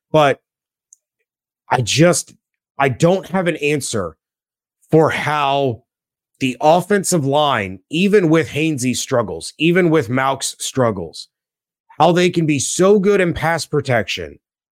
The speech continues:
and not be able to help out the run game. And don't get me wrong, there have been times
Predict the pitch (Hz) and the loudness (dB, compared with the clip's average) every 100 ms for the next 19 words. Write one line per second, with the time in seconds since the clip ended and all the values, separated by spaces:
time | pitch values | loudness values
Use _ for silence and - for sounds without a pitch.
0 | _ _ - 151 143 143 156 180 202 185 | _ _ 0 2 2 2 2 4 4 2
1 | - 185 175 156 156 127 120 110 - _ | 0 -4 0 2 2 0 0 -2 -8 _
2 | _ - 156 135 - 151 165 151 147 143 | _ 0 2 2 0 0 0 0 -2 -2
3 | 123 110 123 120 104 95 85 - 135 135 | -2 0 -2 -2 -4 -8 -8 -6 -2 -2
4 | 120 - _ 135 165 180 180 165 165 160 | -6 -10 _ 0 0 0 0 0 0 0
5 | 151 147 143 131 139 147 139 135 | 0 0 -2 -4 -4 -2 -2 -6